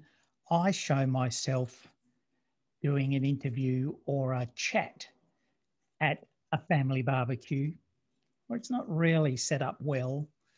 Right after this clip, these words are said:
There's noise, there's sound, the, the, you know, the camera's wobbling all over the place.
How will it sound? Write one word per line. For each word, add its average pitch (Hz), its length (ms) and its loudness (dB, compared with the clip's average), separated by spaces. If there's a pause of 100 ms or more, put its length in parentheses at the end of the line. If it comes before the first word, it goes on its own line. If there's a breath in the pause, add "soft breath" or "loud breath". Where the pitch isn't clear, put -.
(360)
There's 131 300 -2
noise, 139 460 2
there's 120 180 -6
sound, 135 540 0
the, 123 180 -4 (260)
the, 127 140 -6 (460)
you 151 100 -2
know, 131 160 -4
the 151 100 -8 (360)
camera's 135 400 -2
wobbling 135 360 0
all 131 200 -2
over 131 180 -2
the 113 100 -6
place. - 520 -8